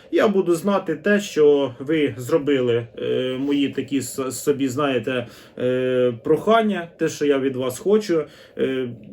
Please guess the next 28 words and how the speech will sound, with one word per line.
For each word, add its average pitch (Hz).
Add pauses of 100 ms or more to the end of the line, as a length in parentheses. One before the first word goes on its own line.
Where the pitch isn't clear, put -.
(260)
в -
принципі, 202
тут 147
важкого 147
немає 135
нічого. 170 (440)
Попробуєте, 156
получиться 147
і 127
все 139
буде 135
добре. 107 (260)
Я 147
ще 143
раз 113
вам 117
скажу, 185
що 190
треба 151
зробити. 107 (140)
Бути 156
підписником 127
мого 117
каналу, 175
поставити 131
лайк 117
цьому 110
відео, 190